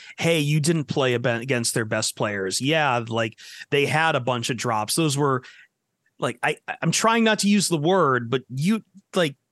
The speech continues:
there were people who legitimately thought that. It's like, okay, the Lions look good,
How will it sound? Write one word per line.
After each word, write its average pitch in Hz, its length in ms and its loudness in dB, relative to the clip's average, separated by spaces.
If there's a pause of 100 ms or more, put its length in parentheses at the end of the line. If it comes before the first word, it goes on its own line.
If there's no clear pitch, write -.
(240)
there 208 140 4
were 214 280 2
people 202 420 -2
who 175 160 0
legitimately 156 680 0
thought 185 340 0
that. 110 180 0
It's 117 120 -2
like, 117 120 0
okay, 160 240 0
the 139 80 -2
Lions 165 400 2
look 147 240 0
good, 131 500 2